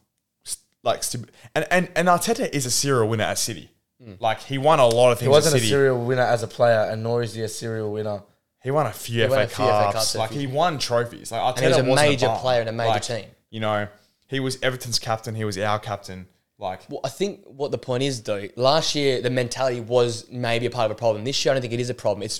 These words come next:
Speaker 2: purely just the form right now is just not
Speaker 1: yeah,
Speaker 2: there.
Speaker 1: we just, like, I, I think, I think it is as simple as we're just not moving the ball enough, like,
Speaker 2: It's
Speaker 1: we're ball fast enough.
Speaker 2: The pa-, yeah,
Speaker 1: Like,
Speaker 2: the pa-, it's the pace, 'cause
Speaker 1: like,
Speaker 2: like you said earlier,
Speaker 1: yeah.
Speaker 2: the touch is in the forward half,
Speaker 1: Yeah.
Speaker 2: the opposite
Speaker 1: There has
Speaker 2: half.
Speaker 1: been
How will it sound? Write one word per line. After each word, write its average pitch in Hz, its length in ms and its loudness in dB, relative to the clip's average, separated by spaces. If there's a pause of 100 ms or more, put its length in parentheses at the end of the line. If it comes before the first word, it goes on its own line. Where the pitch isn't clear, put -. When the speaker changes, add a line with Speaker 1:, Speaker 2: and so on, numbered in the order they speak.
(140)
Speaker 2:
purely 151 340 -4
just 117 600 -2
the 123 80 -6
form 127 340 -2
right 123 180 -2
now 117 180 0
is 107 80 -2
just 117 140 -6
not 131 120 0
Speaker 1:
yeah, 151 80 6
Speaker 2:
there. 131 180 2
Speaker 1:
we 143 80 0
just, 196 300 0
like, 151 160 4
I, 143 140 2
I 147 60 2
think, 208 220 -6
I 160 80 8
think 214 220 -4
it 233 80 0
is 190 100 0
as 160 100 0
simple 175 240 -4
as 113 120 -2
we're 131 80 -8
just - 100 -4
not 185 100 -4
moving 156 180 -6
the 135 60 -4
ball 120 220 -6
enough, 127 260 -14
like, 123 120 -10
Speaker 2:
It's 135 80 0
Speaker 1:
we're 139 180 0
ball 160 180 2
fast 143 320 -2
enough. - 220 -12
Speaker 2:
The 131 80 -4
pa-, - 220 0
yeah, 156 100 4
Speaker 1:
Like, 135 220 2
Speaker 2:
the - 40 -4
pa-, 185 220 0
it's 139 120 -2
the 139 40 -4
pace, 190 300 0
'cause 139 240 -4
Speaker 1:
like, 147 200 6
Speaker 2:
like 143 80 -4
you 160 80 -4
said - 180 0
earlier, 143 260 6
Speaker 1:
yeah. 120 80 8
Speaker 2:
the 131 160 -4
touch 160 220 0
is - 40 -2
in 151 80 -4
the 123 60 -4
forward 131 320 -2
half, 127 400 0 (100)
Speaker 1:
Yeah. 131 140 2
Speaker 2:
the 139 100 4 (140)
opposite 143 140 2
Speaker 1:
There 170 120 8
has 175 120 4
Speaker 2:
half. 143 100 8
Speaker 1:
been 170 140 4